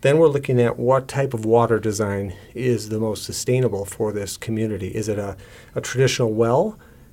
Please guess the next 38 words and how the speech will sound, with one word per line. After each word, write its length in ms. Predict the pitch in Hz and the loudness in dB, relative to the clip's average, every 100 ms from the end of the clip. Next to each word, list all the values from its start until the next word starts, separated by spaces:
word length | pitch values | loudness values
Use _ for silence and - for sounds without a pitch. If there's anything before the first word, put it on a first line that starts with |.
| - - | -14 -2
Is 220 | 120 123 | 0 2
it, 260 | 110 - | 2 2
uh, 300 | 113 104 104 101 | -2 -2 -4 -6
a 80 | 98 | -8
capped 340 | - 131 - | -2 -2 -2
spring, 500 | - - 127 123 151 | -6 -2 4 4 4
or 120 | 131 | 2
is 80 | 104 | 0
it 100 | 110 | -4
some 220 | - 120 | 0 0
schematic 580 | 117 - 117 113 127 120 | 0 0 0 2 0 0
where 120 | 117 | 0
we're 100 | 107 | 0
pumping 420 | 104 139 127 123 117 | 0 -2 2 4 6
water 480 | 123 123 123 113 - - - | 6 8 6 6 2 -16 -16
far 320 | - 139 135 | 2 6 8
away, 240 | 120 135 | 8 8
but 140 | 143 127 | 8 6
we're 160 | 127 | 8
able 200 | 120 127 | 6 6
to 80 | 113 | 2
pipe 360 | - 151 143 131 | -2 0 0 2
it 160 | 110 | -2
to 160 | - 117 | 0 0
a 40 | |
village 300 | 110 113 110 | 4 4 4
that, 220 | 107 107 - - | 0 -4 -6 -4
that 240 | 117 117 | -2 0
doesn't 300 | 123 110 113 | -2 2 0
have 160 | 113 107 | 0 -2
access 340 | 104 - - | -6 -6 -8
to 100 | - | -6
water? 280 | 107 107 92 | -2 -2 -2
So 160 | - 113 | -4 -4
there's 140 | 101 | -4
a 60 | 101 | 2
whole, 460 | 147 147 135 131 120 | 6 8 6 2 0
uh, 260 | 113 107 | -2 -2